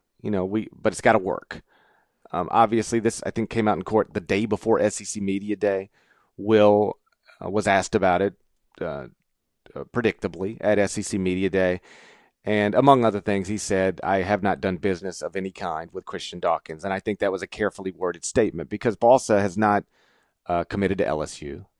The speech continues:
Uh, thank God for Will Wade. Otherwise, it'd be an even bigger problem. Uh, so he can, I think, reasonably,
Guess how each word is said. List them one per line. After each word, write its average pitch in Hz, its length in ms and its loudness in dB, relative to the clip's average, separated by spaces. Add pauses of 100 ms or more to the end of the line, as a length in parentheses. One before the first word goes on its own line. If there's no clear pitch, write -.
(100)
Uh, - 140 -6
thank 110 180 -2
God 92 240 4
for - 100 -8
Will 90 180 -4
Wade. 92 340 2 (200)
Otherwise, 85 400 0
it'd 80 120 -10
be 87 100 -4
an 82 80 -4
even 87 220 -4
bigger 107 200 0
problem. 80 460 -6 (500)
Uh, 92 260 -6
so 135 180 2
he 147 100 2
can, 156 180 0
I 113 140 2
think, 123 340 0
reasonably, 110 800 0